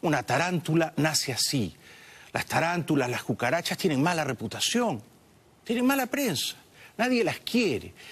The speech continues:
Pero Maduro nació ser humano y eligió ser,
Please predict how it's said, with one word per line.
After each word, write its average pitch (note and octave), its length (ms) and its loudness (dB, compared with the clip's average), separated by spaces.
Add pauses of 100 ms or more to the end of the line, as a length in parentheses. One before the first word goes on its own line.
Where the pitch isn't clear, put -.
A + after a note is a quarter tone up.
(400)
Pero C4+ 340 0
Maduro A#3 460 4
nació G3+ 420 0
ser A#3+ 280 0
humano F3+ 580 0
y D3 160 0
eligió D#3 540 0
ser, A3 500 -2